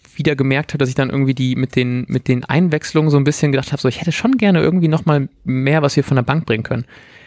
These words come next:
So, ich fand jetzt auch ein Niklas Schmidt hat nicht so viel reingebracht, der schon relativ früh reingekommen ist, weil,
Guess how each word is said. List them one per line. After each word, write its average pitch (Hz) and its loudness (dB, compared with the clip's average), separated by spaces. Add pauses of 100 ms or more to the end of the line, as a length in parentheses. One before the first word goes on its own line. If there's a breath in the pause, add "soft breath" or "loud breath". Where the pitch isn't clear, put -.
(160 loud breath)
So, - 2
ich - -2
fand 147 2
jetzt 143 0
auch 127 0
ein 131 -2
Niklas 135 0
Schmidt 165 0
hat 175 -2
nicht 151 0
so 143 4
viel 160 2
reingebracht, 151 -2
der 127 2
schon 135 -2
relativ 135 0
früh 185 0
reingekommen 151 0
ist, - -2
weil, 131 2